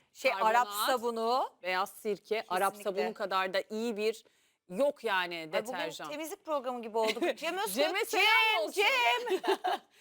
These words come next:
Speaker 2: Ama sirke çok iyi diyorlar. Sirkeyle silin evinizi, beyaz sirkeyle.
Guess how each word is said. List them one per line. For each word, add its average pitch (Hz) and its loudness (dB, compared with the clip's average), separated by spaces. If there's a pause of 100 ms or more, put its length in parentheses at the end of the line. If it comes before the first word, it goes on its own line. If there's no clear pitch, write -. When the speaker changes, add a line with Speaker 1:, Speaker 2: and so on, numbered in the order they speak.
(320)
Speaker 2:
Ama 277 0
sirke - -4
çok - -10
iyi 240 -4
diyorlar. 139 -8
Sirkeyle 196 -4
silin 220 -4
evinizi, 156 -6
beyaz 190 0
sirkeyle. 147 -10